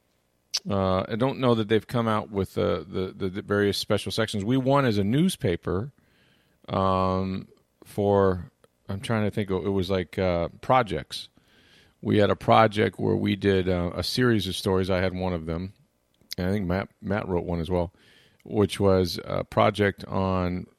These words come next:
uh, what sports would be like without fans. And we took, you know, every major sport, uh, some that weren't major, and, and do-, dove into what the plans were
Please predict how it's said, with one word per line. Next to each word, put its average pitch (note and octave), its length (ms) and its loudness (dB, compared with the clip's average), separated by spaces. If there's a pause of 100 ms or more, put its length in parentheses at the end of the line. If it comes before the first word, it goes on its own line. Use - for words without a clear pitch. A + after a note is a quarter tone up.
uh, F#2 240 -2
what G#2 360 0
sports - 440 2
would G#2 160 -2
be A2 140 2
like G2 340 0
without F#2 300 0
fans. D#2 500 -8 (920)
And F2+ 420 -2
we F#2 120 -2
took, G2 260 2 (120)
you G2 140 -4
know, E2 240 -2
every F#2+ 240 0
major F#2+ 340 0
sport, G#2+ 540 4 (260)
uh, E2+ 300 -4
some F#2+ 260 -2
that F2 120 0
weren't G#2 220 0
major, F#2+ 420 0
and, F#2 280 -4
and F2+ 500 -6
do-, F#2+ 320 2
dove G2+ 340 4
into F#2 480 0
what F#2 180 0
the F2 80 -6
plans G2+ 440 -2
were G2 480 2